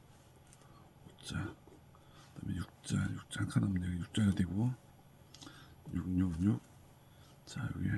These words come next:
이게 일, 이, 삼, 사, 오자. 육, 칠, 팔, 구자. 자, 오자 가서 둘 중에 하나가 되고요. 오자, 오자에서 오자가 됩니다. 오자.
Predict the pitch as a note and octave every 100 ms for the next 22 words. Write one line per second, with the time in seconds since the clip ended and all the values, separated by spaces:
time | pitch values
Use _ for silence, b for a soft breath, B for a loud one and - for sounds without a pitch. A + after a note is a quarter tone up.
0 | G2+ F#2 A2 A#2 - - - F#2+ F#2+ F#2+
1 | F2 F2 - - B2+ G2+ F#2 - - A2
2 | G2+ F#2+ - - - - - - A2 G2
3 | - - - - - - - - - -
4 | - - B B B B - F#2 - -
5 | - - - A#2+ A2+ - A2+ G2+ - F#2+
6 | - G2 G#2+ B2 - - - - - -
7 | - - B B B B B B B B
8 | B B B B B B B B B B
9 | B - - D3 B2 A2+ A2 G#2 G#2 -
10 | - - A2 G2+ G#2+ - - A#2+ G2+ F#2+
11 | A2 G#2+ G2 B2 - G#3 - G#2+ G2 -
12 | G#2 G2+ F2+ F#2 - G2+ G2 G2+ F#2+ F#2
13 | F#2 F#2+ - F#2+ E2+ G2+